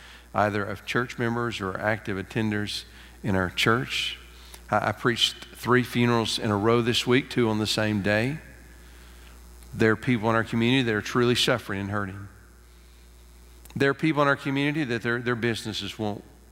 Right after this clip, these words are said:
won't reopen. They've not been able to survive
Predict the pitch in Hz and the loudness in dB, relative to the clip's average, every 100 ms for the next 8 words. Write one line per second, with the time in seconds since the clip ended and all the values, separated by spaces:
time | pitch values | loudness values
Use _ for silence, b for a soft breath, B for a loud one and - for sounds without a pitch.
0 | - 104 101 92 92 87 - 85 85 98 | -8 -4 -4 -2 -4 -4 -8 -10 -12 -16
1 | - - - - - - - - - - | -20 -20 -20 -20 -20 -20 -20 -20 -20 -20
2 | - - 98 104 107 101 101 95 92 107 | -4 0 2 2 0 -2 -2 -4 -6 -2
3 | 92 98 95 95 95 90 - | 2 4 4 2 -2 -10 -16